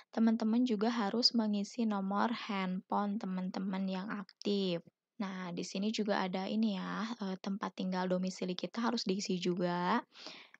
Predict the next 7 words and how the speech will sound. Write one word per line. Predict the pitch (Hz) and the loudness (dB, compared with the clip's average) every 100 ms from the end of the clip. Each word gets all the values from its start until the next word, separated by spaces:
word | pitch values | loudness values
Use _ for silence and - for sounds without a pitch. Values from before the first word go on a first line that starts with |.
| _ _ _ _ _ _ _ _ _ _ _ _ - | _ _ _ _ _ _ _ _ _ _ _ _ -8
Nah, | - - | -6 -6
seperti | 190 - 208 - 202 | -8 -8 -8 -4 -2
ini | 196 220 | -2 0
teman-teman, | 233 214 240 208 208 220 | 0 2 0 0 2 2
provinsi, | 233 202 196 190 - 233 | 2 0 -2 -4 -4 -4
kota, | - 190 - 196 202 233 | -2 -4 -4 -6 -4 -4
kecamatan. | 226 - 214 175 - 185 180 180 202 | -4 -2 -2 -4 -6 -6 -4 0 0